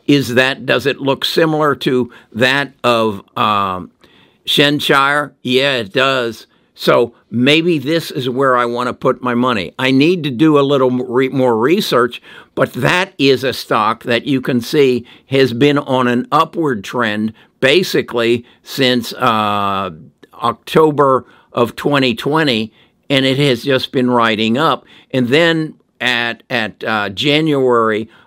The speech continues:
of twenty twenty-two, and what happened around January twenty twenty-two, I'm not sure exactly when Vladimir,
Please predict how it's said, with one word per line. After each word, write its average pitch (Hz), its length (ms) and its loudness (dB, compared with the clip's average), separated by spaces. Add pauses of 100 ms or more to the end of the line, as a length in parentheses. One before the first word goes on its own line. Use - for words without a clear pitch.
of 117 200 -2
twenty 135 320 2
twenty-two, 120 840 0 (260)
and 139 180 0
what 143 160 2
happened 143 400 -4
around 127 360 -2
January 120 600 -2
twenty 110 340 -4
twenty-two, 120 640 0 (200)
I'm 156 180 0
not 131 180 -2
sure 143 280 0
exactly 113 680 -2
when 113 320 -2
Vladimir, 113 800 -2